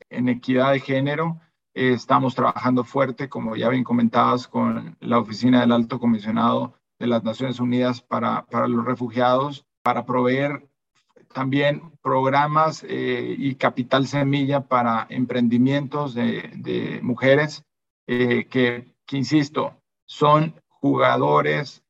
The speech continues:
clave en la sociedad y, y la forma de poder nosotros aportar a, a ese, a ese vector es, es, es ahora sí que poniendo las energías detrás de eso y trabajando con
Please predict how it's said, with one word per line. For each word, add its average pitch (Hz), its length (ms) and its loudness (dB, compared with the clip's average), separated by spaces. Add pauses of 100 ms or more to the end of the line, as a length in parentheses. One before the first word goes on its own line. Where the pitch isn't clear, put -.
clave 127 420 2
en 151 220 -4
la 156 100 2
sociedad 120 680 -2 (100)
y, 131 460 -4
y 131 40 -2
la 123 140 2
forma 147 480 0
de 131 140 0
poder 127 580 -2 (240)
nosotros 131 380 -8
aportar 123 640 2
a, 110 240 0
a 123 200 -2
ese, 123 460 0
a 123 140 -2
ese 131 180 0
vector 135 560 -2 (380)
es, 127 420 -4
es, - 440 -2
es - 520 -6
ahora 120 300 0
sí 123 120 -2
que 127 100 -2
poniendo 120 440 6
las - 220 2
energías 139 480 0
detrás 107 300 -2
de 113 100 -2
eso 127 160 -4
y 123 80 -2
trabajando 117 680 0
con 120 320 -4